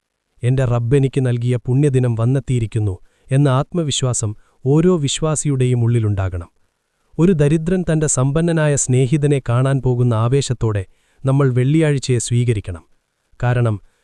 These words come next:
വെള്ളിയാഴ്ചയിൽ ഒളിഞ്ഞിരിക്കുന്ന അനുഗ്രഹങ്ങൾ, ബറക്കത്ത് അളവറ്റതാണ്. മറ്റൊരു മനോഹരമായ ചരിത്രം കൂടി പറയാം. ജൂതന്മാർക്കും ക്രിസ്ത്യാനികൾക്കും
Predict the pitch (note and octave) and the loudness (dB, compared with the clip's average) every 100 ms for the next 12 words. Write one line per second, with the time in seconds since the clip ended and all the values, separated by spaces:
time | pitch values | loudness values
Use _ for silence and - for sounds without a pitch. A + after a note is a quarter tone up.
0 | _ B2 C#3 F3+ F#3+ F#3 F3 F3+ D#3 C#3 | _ 0 2 2 2 0 0 2 2 2
1 | D#3 D#3 D3 C#3+ C3+ A#2 C3 D3+ B2+ A#2+ | 2 0 0 0 0 0 0 0 0 0
2 | F#2+ - _ B2+ B2+ - - C#3 G2+ F#2 | -2 -8 _ -4 -2 -2 -2 -6 -6 -10
3 | _ _ A2+ C3 D3 - A2+ F#2 F2 - | _ _ 0 2 2 0 -2 -4 -8 -14
4 | _ _ _ _ _ _ - D#3+ - A3 | _ _ _ _ _ _ -4 -2 2 2
5 | F#3+ C#3 D#3 D#3 E3+ D3+ C#3 A#2+ B2 - | 2 2 4 2 2 0 0 -2 -2 0
6 | C#3 A#2 A2 - F#2 F2 _ _ _ _ | 0 0 -2 -4 -8 -10 _ _ _ _
7 | _ _ C3 B2+ D#3 D#3+ D#3+ D3 C#3 C#3 | _ _ -4 2 2 2 2 0 0 -2
8 | B2+ B2+ - D#3 C#3+ C3 B2 - G#2 | -2 -4 -4 0 0 2 0 -2 -6